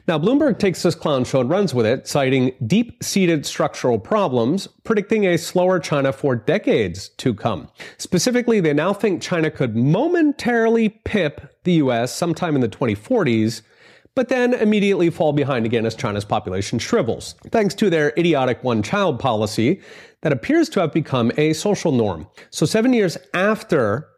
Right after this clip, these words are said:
one child ended, China's currently sporting one point oh nine births per woman. For a sense, if that continued for a generation,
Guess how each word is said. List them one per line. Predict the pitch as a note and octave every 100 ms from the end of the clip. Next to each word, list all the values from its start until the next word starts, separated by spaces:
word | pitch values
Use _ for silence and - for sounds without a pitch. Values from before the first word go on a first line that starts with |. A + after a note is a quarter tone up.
| -
one | C#3 C3+
child | - C3 A#2 -
ended, | F#3 D#3 A2+ A#2+
China's | - G3 G#3+
currently | - G#3 F#3 D3+ D3+ C#3+
sporting | - - C#3+ C3+ B2+ G#2+
one | C3+ G3
point | F3+ - G3 F3 -
oh | C3 D3
nine | C#3 B2+ B2+ A#2+ A#2+
births | G#2+ A#2 G#2+ -
per | - B2+
woman. | A2+ E3+ B2 D#2+ F2+ - - -
For | E3
a | C#3+
sense, | - A#3+ E3+ D#3 -
if | D3
that | F#3 F#3+ -
continued | F#3 D#3 - A#3 G#3 D3+
for | D3+
a | B2+
generation, | C3 A#2+ C3 D3+ - A#2 G#2 D3